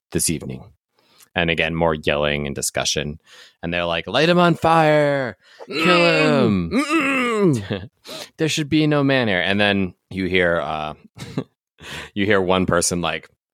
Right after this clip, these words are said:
Speaker 1: "Wait." <laughs> And, uh, there's, like, silence. And then, like, the, the, the, like, part of the sisters, Claire, and there's this one, like, very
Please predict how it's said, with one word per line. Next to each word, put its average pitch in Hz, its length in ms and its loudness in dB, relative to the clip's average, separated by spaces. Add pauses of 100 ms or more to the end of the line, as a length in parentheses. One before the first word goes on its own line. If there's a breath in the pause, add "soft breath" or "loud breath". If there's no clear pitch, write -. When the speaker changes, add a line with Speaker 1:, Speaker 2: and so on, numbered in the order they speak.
Speaker 1:
"Wait." 110 540 0 (180)
<laughs> - 140 -14 (1000 loud breath)
And, 87 300 0
uh, 76 440 -4 (380 loud breath)
there's, 90 180 0
like, 78 160 0
silence. 78 600 0 (120)
And 82 260 0
then, 78 460 0
like, 85 300 -2
the, 82 260 0
the, 87 100 -4
the, 80 220 -6
like, 78 380 -10
part 87 180 0
of 78 80 -8
the 78 80 -10
sisters, - 420 -6
Claire, 82 540 0
and 85 160 0
there's 78 200 0
this 82 180 -4
one, 82 400 0
like, 73 340 -2
very 80 640 0